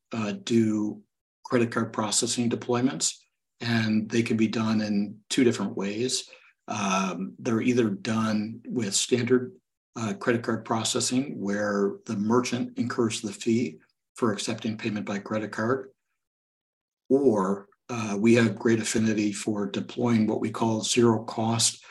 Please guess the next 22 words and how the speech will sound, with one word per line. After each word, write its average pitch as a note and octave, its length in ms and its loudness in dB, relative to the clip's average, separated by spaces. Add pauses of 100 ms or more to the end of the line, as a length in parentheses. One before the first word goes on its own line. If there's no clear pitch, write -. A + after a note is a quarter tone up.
(260)
credit A2 280 2
card A2 220 0
processing A#2 640 2
or F#2 240 -4
surcharging G#2 760 0
services, G#2+ 720 0 (380)
where A#2+ 160 4
that G#2+ 260 2
fee G2+ 680 4 (340)
to A2+ 180 6
accept A#2+ 540 -2
payment A#2 340 -2
by G#2 140 -2
credit A2+ 380 -2
card G2 460 -4
is A#2 200 0
passed A2+ 480 -2
on A2+ 360 4
to A2 140 -2
the G2 400 -2 (360)
customer, B2+ 580 2 (600)
um, G2 680 0